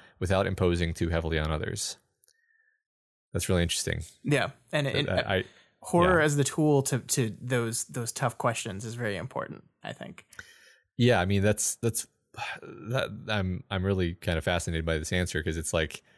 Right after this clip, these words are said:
Speaker 1: I, I think I said a long, long time ago, like, Worm is excellent, e-, excellent science fiction, even though people don't really describe it that way. And this is one way in which it is excellent, e-, excellent science fiction. It's that these powers, which are a fundamentally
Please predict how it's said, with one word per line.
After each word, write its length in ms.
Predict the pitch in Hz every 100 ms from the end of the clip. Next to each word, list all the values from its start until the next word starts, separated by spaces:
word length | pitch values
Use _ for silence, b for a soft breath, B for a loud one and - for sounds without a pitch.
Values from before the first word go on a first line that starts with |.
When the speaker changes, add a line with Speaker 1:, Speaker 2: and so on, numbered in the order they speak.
| b b
Speaker 1:
I, 200 | - 85
I 80 | 101
think 180 | - 104
I 160 | 92 87 - 208 -
said 400 | - 90 82 - -
a 60 | 101
long, 260 | 92 90
long 160 | 90 92
time 240 | 92 87
ago, 280 | 85 85 80 82
like, 180 | 80
Worm 220 | 87 85 82
is 80 |
excellent, 360 | 82 80 - 85 107
e-, 120 | 104
excellent 400 | - 104 - 90
science 260 | 98 85 -
fiction, 300 | 92 - 85
even 160 | 80
though 80 | 82
people 220 | 80 85
don't 160 | 85 87
really 160 | 85 80
describe 360 | - 90 87
it 80 | 82
that 140 | 82 80
way. 140 | 78
And 100 | 85
this 140 | 92
is 100 | 92
one 220 | 85 92 87
way 320 | 85 82 82 B B B B
in 140 | 90
which 180 | 92 -
it 80 | 95
is 140 | 104
excellent, 340 | 92 - 90 -
e-, 40 | 95
excellent 380 | - - 87 85
science 280 | 85 80 -
fiction. 400 | 113 - 90 85
It's 320 | 90 82 - - b b b
that 180 | 95 -
these 160 | 92
powers, 600 | - 117 107 82 87 90
which 140 | - 90
are 180 | 85 -
a 60 |
fundamentally 1000 | 107 - - - 95 90 87 85 82 80